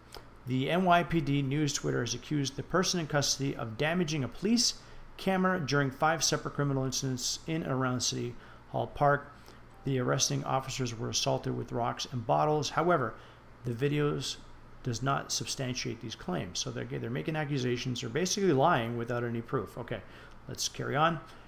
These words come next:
Uh, further, allegedly damaging a police camera is no reason to kidnap someone off the streets in, in, in an unmarked vehicle. Those are the actions of a secret police. It is clear that the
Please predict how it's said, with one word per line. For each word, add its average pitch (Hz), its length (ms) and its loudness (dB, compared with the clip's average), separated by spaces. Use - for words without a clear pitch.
Uh, 160 320 10
further, 185 640 8
allegedly 165 420 4
damaging 165 460 2
a 135 60 0
police 170 380 4
camera 165 340 0
is 127 200 0
no 165 120 4
reason 170 320 4
to 143 80 -2
kidnap 165 460 2
someone 139 280 2
off 127 140 0
the 120 60 -8
streets 127 540 -2
in, 127 180 -6
in, 147 220 -2
in - 160 -4
an 117 240 -6
unmarked 131 440 0
vehicle. 120 480 -2
Those 151 280 4
are 156 80 -2
the 131 140 0
actions 123 420 -4
of 117 140 -6
a - 20 -6
secret 170 320 0
police. 131 400 -2
It 131 100 -2
is 135 100 0
clear 156 240 2
that 147 180 -2
the 131 200 -2